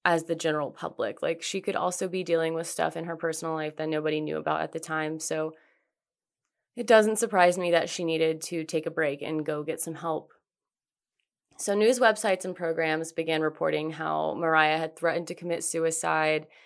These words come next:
She supposedly slit her wrist the night before, and her mother was very concerned about her and called to have her admitted, essentially.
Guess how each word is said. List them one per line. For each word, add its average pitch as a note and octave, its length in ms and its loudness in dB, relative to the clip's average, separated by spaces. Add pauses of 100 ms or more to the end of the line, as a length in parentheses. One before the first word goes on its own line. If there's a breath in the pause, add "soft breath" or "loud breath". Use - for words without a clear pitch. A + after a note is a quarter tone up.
(380 soft breath)
She E3+ 480 -2
supposedly E3 600 0
slit E3+ 280 2
her F#3+ 180 -2
wrist F#3+ 240 2
the F#3+ 100 -4
night F3+ 220 -2
before, E3+ 580 4
and E3 200 0
her E3 100 -4
mother D#3+ 300 0
was D#3+ 160 0
very D#3 180 2
concerned D#3 400 -4
about D3+ 280 2
her D#3 200 0
and D3+ 200 -2
called D#3 420 0 (500)
to F3+ 80 -8
have D#3 240 4
her D#3 140 -4
admitted, C#3+ 480 -4
essentially. - 640 -10